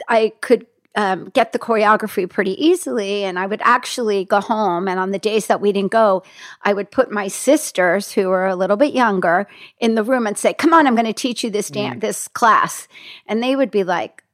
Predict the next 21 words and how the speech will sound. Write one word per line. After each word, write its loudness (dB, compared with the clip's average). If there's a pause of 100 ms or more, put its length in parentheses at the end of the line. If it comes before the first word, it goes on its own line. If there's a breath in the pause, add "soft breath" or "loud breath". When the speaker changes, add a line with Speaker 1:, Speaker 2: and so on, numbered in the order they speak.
Speaker 1:
"No, 0
Levin, 2
we 0
don't 4
wanna 0
take -6
a -2 (140)
fitness 2
class." -2
And -8
I -6
was -6
like, -4
"No, 8
I 6
wanted 2
to -6
teach 4
them," -2
you -4
know? -4